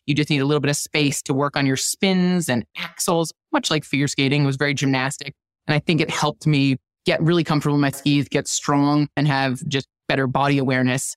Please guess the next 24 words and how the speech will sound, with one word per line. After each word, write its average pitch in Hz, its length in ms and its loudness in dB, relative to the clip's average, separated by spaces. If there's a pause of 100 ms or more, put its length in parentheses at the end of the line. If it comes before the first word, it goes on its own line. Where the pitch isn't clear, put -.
(140)
And 139 140 0
although 147 240 2
I 143 60 0
had 147 120 0
never 170 220 2
done 143 500 0 (220)
backflips 220 720 -2
until 156 280 2
I 151 80 2
had 160 220 0
to 170 120 2
for 165 120 -2
mogul 170 200 0
skiing, 185 240 0
I 147 100 0
think 143 240 -2
that 135 180 0 (260)
ballet 135 360 2
and 135 100 2
acrobatic 131 520 -2
background 139 480 -2
helped - 380 -4
me 101 180 -2
transition. - 540 -10